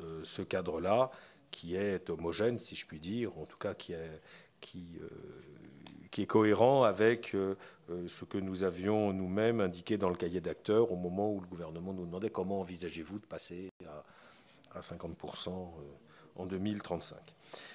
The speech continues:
Sur votre deuxième, donc, donc il s'agit en fait de, de, de refléter quelque chose qui est, euh, qui est dans la P P E. Je voudrais aussi souligner que, euh,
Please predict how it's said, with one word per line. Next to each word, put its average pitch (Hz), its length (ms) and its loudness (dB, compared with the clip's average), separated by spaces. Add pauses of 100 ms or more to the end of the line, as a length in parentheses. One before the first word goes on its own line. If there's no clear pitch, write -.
(120)
Sur - 220 -4
votre 104 340 0
deuxième, 104 600 4
donc, 101 340 -2
donc 120 200 2
il 117 40 4
s'agit 120 280 6
en 117 40 6
fait - 380 2
de, 98 180 -2
de, 98 220 -4
de 95 160 -6
refléter 107 640 0
quelque 98 280 -2
chose 117 360 -4
qui 90 240 -8
est, - 20 -2
euh, 98 360 -4 (440)
qui - 120 -6
est 98 40 0
dans 95 140 0
la 90 100 2
P 87 140 -4
P - 120 -8
E. - 40 -12 (500)
Je - 120 -10
voudrais 120 200 8
aussi 127 220 6
souligner 117 640 8
que, 104 340 6 (460)
euh, 92 220 2